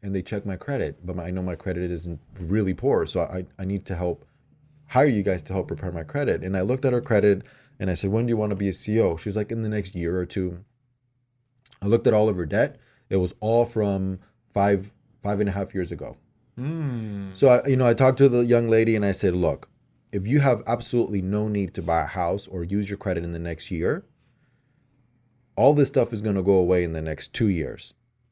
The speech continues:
Speaker 1: right? So, and you don't have any good credit. So simply build credit for the next eighteen months and let this stuff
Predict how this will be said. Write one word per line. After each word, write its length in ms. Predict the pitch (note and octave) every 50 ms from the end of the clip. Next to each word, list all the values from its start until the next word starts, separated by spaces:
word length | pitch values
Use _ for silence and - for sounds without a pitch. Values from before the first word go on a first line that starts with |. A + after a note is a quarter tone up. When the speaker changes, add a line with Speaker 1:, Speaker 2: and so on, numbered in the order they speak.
| _ _ _
Speaker 1:
right? 340 | - D#2+ D#2+ E2+ F#2 F#2 - _ _ _ _ _ _ _ _
So, 540 | - - A2+ G#2+ G2+ F#2+ F#2+ F#2 F#2 F2+ - _ _ _ -
and 280 | A#2 D3 E3+ D#3+ C3+
you 80 | A#2+ B2
don't 140 | A#2 A#2 A2
have 160 | A2 G#2 G#2
any 120 | G#2 G2+
good 240 | F#2 G#2 C3 C3+ B2
credit. 320 | - - F#2 E2 D#2 - -
So 120 | - F#2
simply 560 | - - - C#3 D3+ D3 A2 G2+ G#2+ C3 -
build 440 | - F#2 F2 F2 A2+ A2 C3 C#3 C3+
credit 360 | - - A#2+ G#2 G2+ G#2 - -
for 100 | G2+ G2+
the 120 | F#2+ F2+
next 260 | F2+ F#2 F2 - -
eighteen 360 | F#2+ F2 D#2 - F#2+ F2 E2
months 380 | D#2 D#2 D#2+ G#2+ C3+ - - - _ _ _ _ -
and 220 | F#2+ F#2+ F#2 F2+
let 180 | A2 B2+ B2+ -
this 140 | C#3 B2 -
stuff 380 | - A2+ G#2+ G#2+ G#2+ A2 -